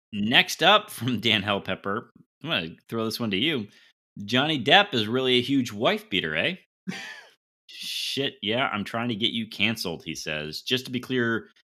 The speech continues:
Speaker 1: given my general irony, it's completely impossible that Depp is telling the truth, and that must have been must have been a whole jury of Indiana fans or something to find otherwise. He's trash. Would definitely give him a Juwan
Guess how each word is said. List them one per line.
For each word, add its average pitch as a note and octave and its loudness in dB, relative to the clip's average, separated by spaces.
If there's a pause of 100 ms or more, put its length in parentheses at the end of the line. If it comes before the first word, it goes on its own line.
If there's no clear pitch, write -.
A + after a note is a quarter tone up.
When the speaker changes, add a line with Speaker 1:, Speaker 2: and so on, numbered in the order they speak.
(140)
Speaker 1:
given A#2+ 2
my G#2+ 2
general G#2 2
irony, F2+ 0
it's - -10
completely A2 -6
impossible F2 -4
that D#2 -12
Depp E2+ -4
is E2 -14
telling D#2 -10
the D2 -12
truth, D3+ -8
and E2 -8
that - -8
must G2 -6
have F2 -8
been E2+ -6 (600)
must G#2+ -2
have G#2 -6
been F#2+ -4
a E2 -4
whole G2+ -6
jury F#2 -2
of D#2 -6
Indiana F2 -6
fans D#2+ -4
or D#2+ -10
something D#2+ -10
to D2+ -14
find D2+ -10
otherwise. F2 -4 (340)
He's E2+ -12
trash. F#2+ 0
Would D2+ -8
definitely E2 -4
give D2+ -8
him D2+ -10
a D2 -12
Juwan D#2 -10